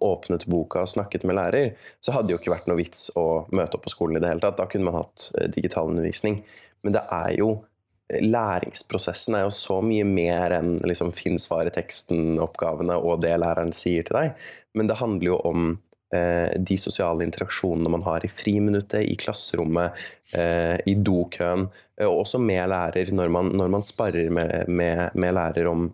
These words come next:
om kunnskap og om ideer. Eh, og, og det er liksom den viktigste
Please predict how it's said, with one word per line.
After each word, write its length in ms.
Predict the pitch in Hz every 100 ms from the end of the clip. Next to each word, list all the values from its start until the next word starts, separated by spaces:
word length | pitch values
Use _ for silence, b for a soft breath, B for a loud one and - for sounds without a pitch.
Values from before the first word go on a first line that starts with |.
| -
om 220 | 104 135
kunnskap 500 | 135 113 - - 85
og 80 | 85
om 100 | 85
ideer. 400 | 80 82 80 101 - B B B -
Eh, 120 | 92 -
og, 140 | 95 -
og 140 | 113 104
det 120 | 104
er 120 | 120
liksom 280 | 135 110 104 B B - -
den 380 | 101 117 110 110
viktigste 1120 | 107 131 - - - 92 - - - 95 98